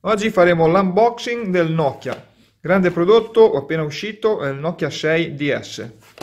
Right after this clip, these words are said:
<clears throat> Caratteristiche tecniche sono, <clears throat> sono queste qua. Allora, abbiamo tre giga di ram, trentadue giga di storage, eh, interno con, eh, con lo slot della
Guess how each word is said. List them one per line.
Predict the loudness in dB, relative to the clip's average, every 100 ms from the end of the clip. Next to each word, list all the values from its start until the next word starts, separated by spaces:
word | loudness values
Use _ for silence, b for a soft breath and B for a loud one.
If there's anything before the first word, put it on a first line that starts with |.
| B B B B B -14 -14 -2
<clears throat> | 2 2 0
Caratteristiche | 0 2 2 -2 -2 -4 2
tecniche | 2 2 -2 -4
sono, | -4 -6 -8 -2
<clears throat> | 0 2 -2 -10 _ _ _ _ _ _ -20 -20 _
sono | -10 -6 -4
queste | -4 -4
qua. | -2 -4 B B _
Allora, | -2 0 2
abbiamo | 0 0 -2 -4 -10 _ _
tre | 0 2
giga | 2 2 4
di | 4
ram, | 4 2 -2 -6 -6
trentadue | -6 -4 0 0
giga | 0 -2 -2
di | -2 -2 -2 -4
storage, | -4 -2 -2 -2 -4
eh, | -4 -4 -8 -20 -18 -14
interno | -4 2 2 2 -4
con, | -6 -8 -6
eh, | -8 -10 -14 B B B B B _ _
con | -6
lo | -4
slot | -2 -2 -2
della | 0 0 0 -2